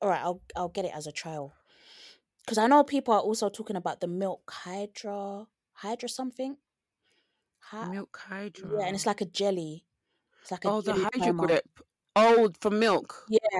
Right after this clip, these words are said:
Speaker 1: Hydro Grip, yeah,
Speaker 2: Oh,
Speaker 1: yeah,
Speaker 2: okay, yeah, yeah,
Speaker 1: um,
Speaker 2: yeah, yeah.
Speaker 1: So I
Speaker 2: Yeah,
Speaker 1: got
Speaker 2: I've
Speaker 1: the
Speaker 2: heard of that
Speaker 1: dupe,
Speaker 2: as well.
Speaker 1: which is the nyx one, which
Speaker 2: Oh, yeah, what's that saying?
Speaker 1: I think it's okay. Uh, what is it called?
Speaker 2: Mm.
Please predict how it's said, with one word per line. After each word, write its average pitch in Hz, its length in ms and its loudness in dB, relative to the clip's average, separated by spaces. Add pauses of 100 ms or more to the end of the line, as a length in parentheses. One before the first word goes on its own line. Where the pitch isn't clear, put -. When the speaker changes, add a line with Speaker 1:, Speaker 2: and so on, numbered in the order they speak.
(120)
Speaker 1:
Hydro 196 260 0
Grip, 175 280 -6
yeah, 185 320 2
Speaker 2:
Oh, - 20 -4
Speaker 1:
yeah, 208 240 6
Speaker 2:
okay, 180 280 0
yeah, 165 100 2
yeah, 156 100 -4
Speaker 1:
um, 147 80 -4
Speaker 2:
yeah, 143 300 -8
yeah. - 60 -18 (720)
Speaker 1:
So 220 120 2
I 247 80 10
Speaker 2:
Yeah, 254 60 8
Speaker 1:
got - 40 10
Speaker 2:
I've - 60 8
Speaker 1:
the 233 80 10
Speaker 2:
heard 403 100 0
of 247 60 2
that 202 100 0
Speaker 1:
dupe, - 40 -20
Speaker 2:
as 160 80 -14
well. 196 220 -8
Speaker 1:
which 170 160 -6
is 170 80 -12
the 185 100 -4
nyx 190 360 -2
one, 160 320 -8 (680)
which 190 180 -2
Speaker 2:
Oh, 226 60 6
yeah, 165 220 6
what's 160 180 -2
that - 120 0
saying? 151 400 -4 (140)
Speaker 1:
I 349 60 0
think 571 220 -2
it's 494 200 6
okay. 294 460 0 (400)
Uh, 285 240 -6
what 359 160 -10
is 302 80 -14
it - 80 -18
called? 185 300 -8
Speaker 2:
Mm. 190 200 -18